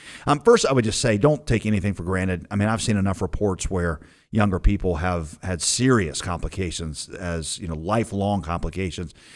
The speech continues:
and some have even died. So don't take anything for granted. Secondly, you know,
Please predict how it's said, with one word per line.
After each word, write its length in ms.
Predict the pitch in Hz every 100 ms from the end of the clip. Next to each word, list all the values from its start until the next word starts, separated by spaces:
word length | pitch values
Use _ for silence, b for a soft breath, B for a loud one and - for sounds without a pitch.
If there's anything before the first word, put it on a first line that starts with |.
| B 107
and 140 | 110
some 160 | 131 127
have 120 | 107
even 220 | 104 82
died. 320 | 95 92 76
So 80 | 87
don't 140 | 117 123
take 160 | 120
anything 200 | 113 101
for 80 | 87
granted. 340 | 82 101 90
Secondly, 540 | - 139 139 107 85 82 B B B B
you 120 | 113
know, 160 | 107